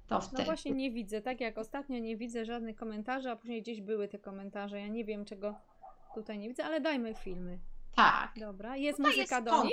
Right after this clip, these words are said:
Speaker 1: koncert. E, słucham?
Speaker 2: Jest do nich muzyka jakaś? E.
Speaker 1: Tak, ale cicho.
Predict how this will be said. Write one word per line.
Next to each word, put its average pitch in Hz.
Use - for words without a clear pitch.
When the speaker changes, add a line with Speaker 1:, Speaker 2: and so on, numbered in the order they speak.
Speaker 1:
koncert. -
E, 214
słucham? 240
Speaker 2:
Jest 262
do 240
nich 247
muzyka 233
jakaś? 214
E. 240
Speaker 1:
Tak, 220
ale 440
cicho. 214